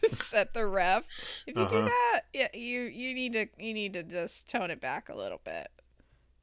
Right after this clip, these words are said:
Speaker 1: <laughs>
Speaker 2: My, uh, my go-to, I, I do yell sometimes, but it,
Speaker 1: Uh-huh.
Speaker 2: it, I try to be somewhat humorous about it. Um,
Speaker 1: Oh,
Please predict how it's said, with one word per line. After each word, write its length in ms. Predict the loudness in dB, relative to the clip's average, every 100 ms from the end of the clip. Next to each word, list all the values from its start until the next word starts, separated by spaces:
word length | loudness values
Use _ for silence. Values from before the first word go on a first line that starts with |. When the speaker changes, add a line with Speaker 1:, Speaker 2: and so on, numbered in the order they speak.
| -20 -20 -8
Speaker 1:
<laughs> 100 | -8 -6 -8 -6 -8 -8 -12 -10 -14 _ _
Speaker 2:
My, 260 | -2 0 2
uh, 200 | 2 2
my 140 | 0
go-to, 720 | 2 2 2 -2 0 0 -2 -8 -20 _ _ -20 -16
I, 260 | -2 0 0 0
I 80 | -2
do 180 | 0 2
yell 240 | 2 2
sometimes, 760 | 0 -4 -4 -4 -4 -6 -8 -4
but 200 | 0 2
it, 80 |
Speaker 1:
Uh-huh. 380 | 2 0 0 0
Speaker 2:
it, 60 | 0 -2
I 20 |
try 200 | 4 4
to 60 |
be 120 | 4 0
somewhat 400 | -2 -2 -2 -2
humorous 420 | -4 -2 -2 -2
about 260 | -2 0
it. 140 | 0 -2 -6 -20 -20 _ _ -10
Um, 500 | -6 -4 -6 -10 -18 _
Speaker 1:
Oh, 280 | -6 -2 -2